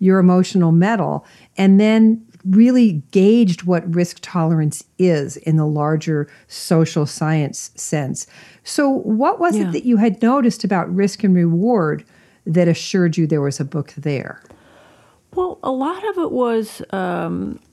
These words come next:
Speaker 2: conditioned on the fact that, uh, with the time I was writing that, my children were entering the workforce, and they were, they entered the workforce, uh,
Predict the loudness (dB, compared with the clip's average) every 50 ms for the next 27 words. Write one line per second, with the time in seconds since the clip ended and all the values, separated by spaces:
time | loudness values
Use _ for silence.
0 | _ _ _ _ -16 -8 -6 -6 -4 -4 -4 -4 -6 -6 -6 -6 -4 -4 -4 -4
1 | -4 -4 -6 -6 -8 -10 -10 -8 -6 -6 -8 -10 -12 -14 -12 -10 -8 -8 -8 -10
2 | -14 -16 -16 -16 -14 -16 -16 -16 -18 _ _ -20 -20 -20 -18 -16 -14 -12 -10 -10
3 | -12 -10 -8 -8 -6 -4 -4 -4 -4 -6 -6 -6 -6 -6 -6 -4 -4 -4 -6 -6
4 | -6 -6 -6 -8 -8 -8 -6 -6 -6 -6 -6 -6 -6 -6 -6 -6 -6 -8 -10 _
5 | -16 -12 -8 -6 -4 -4 -4 -4 -4 -4 -4 -4 -6 -6 -6 -6 -4 -4 -4 -4
6 | -4 -4 -4 -4 -4 -4 -4 -4 -6 -6 -6 -6 -8 -8 -12 -14 -12 -10 -10 -10
7 | -10 -12 -10 -10 -8 -8 -6 -6 -6 -6 -8 -8 -12 _ -20 -20 -20 -20 -20 _
8 | -8 -4 -4 -2 -2 -4 -4 -4 -6 -4 -4 -4 -6 -6 -8 -8 -6 -6 -4 -4
9 | -6 -8 -10 -16 -20 -20 -20 -20 _ -10 -10 -8 -8 -8 -10 -10 -10 -10 -10 -12
10 | -12